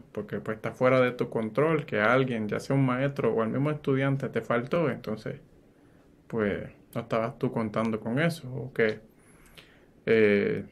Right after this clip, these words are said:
digo, no, no pasa en la escuela tanto, pero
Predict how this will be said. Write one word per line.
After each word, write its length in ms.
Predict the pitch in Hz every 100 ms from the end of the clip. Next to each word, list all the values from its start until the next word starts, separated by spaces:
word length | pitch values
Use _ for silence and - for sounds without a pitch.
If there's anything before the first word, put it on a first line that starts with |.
| _ _ _ _
digo, 160 | 127 131
no, 80 | 135
no 160 | 135
pasa 220 | 143 156
en 80 | 151
la 60 | 139
escuela 440 | - 175 117 - -
tanto, 460 | - 147 143 143 139 -
pero 360 | 120 104 107